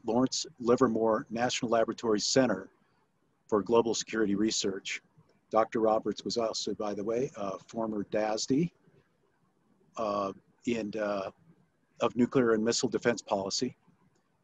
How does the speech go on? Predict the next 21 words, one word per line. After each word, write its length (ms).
And 220
the 80
very 240
next 240
day, 300
on 300
September 540
twenty-second, 800
uh, 260
we'll 200
have 400
a 40
space 300
power 280
forum, 360
uh, 180
with 200
nasa 480
Administrator 640
Jim 340
Bridenstine, 1120